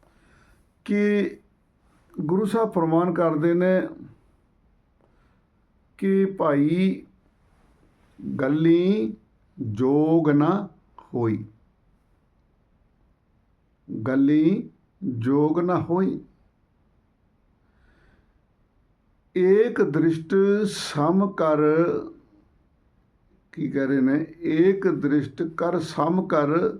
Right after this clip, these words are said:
ਜਾਣੈ, ਜੋਗੀ ਕਹੀਐ ਸੋਈ।"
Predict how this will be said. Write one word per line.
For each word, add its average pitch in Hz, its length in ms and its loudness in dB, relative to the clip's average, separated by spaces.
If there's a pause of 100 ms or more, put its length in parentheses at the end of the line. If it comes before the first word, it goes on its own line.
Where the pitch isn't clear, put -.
(420)
ਜਾਣੈ, 123 580 -2 (1400)
ਜੋਗੀ 151 680 -2
ਕਹੀਐ 156 540 -4 (440)
ਸੋਈ।" - 460 -8